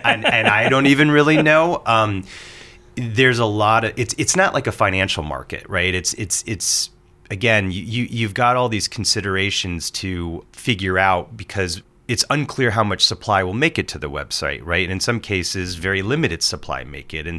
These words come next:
other cases, there might be a lot of supply that make it. And there's a number of different reasons for that. We always recommend that, that, you know, fans come to the site and check often, you know, and, and make sure that they understand the dynamic nature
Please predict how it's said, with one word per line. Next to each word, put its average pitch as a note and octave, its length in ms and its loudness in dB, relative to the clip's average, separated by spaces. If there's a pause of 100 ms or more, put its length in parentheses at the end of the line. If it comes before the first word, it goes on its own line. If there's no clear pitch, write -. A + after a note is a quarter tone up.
other G#2+ 220 -4
cases, E2+ 420 -6
there F2 100 -6
might E2+ 220 -4
be G2 100 -6
a G2 60 -2
lot B2+ 240 2
of C3 60 -2
supply C2 420 -4
that B1+ 140 -10
make D2+ 280 -10
it. D#2+ 120 -8
And E2+ 120 -6
there's F2 140 -6
a G2 60 -2
number G2 260 -4
of F2 80 -6
different E2+ 300 -8
reasons E2 320 -8
for E2+ 160 -12
that. D#2+ 340 -2 (500)
We D3 200 2
always C3+ 380 2
recommend E2+ 720 -4
that, D#2+ 340 -4
that, D#2 240 -6 (280)
you A#2+ 120 -10
know, D#2 160 -10
fans F2+ 500 -4
come F#2 180 -6
to D#2+ 80 -6
the E2 100 -10
site D#2 300 -4
and D2+ 100 -14
check - 360 -8 (120)
often, - 480 -10
you E2+ 140 -12
know, E2 200 -8
and, E2+ 160 -8
and F2 260 -4 (280)
make A2+ 220 0
sure A#2+ 240 0
that G2+ 240 -6
they F2+ 180 -4
understand F2+ 800 -6
the D#2+ 60 -8
dynamic E2+ 640 -4
nature D#2+ 720 -6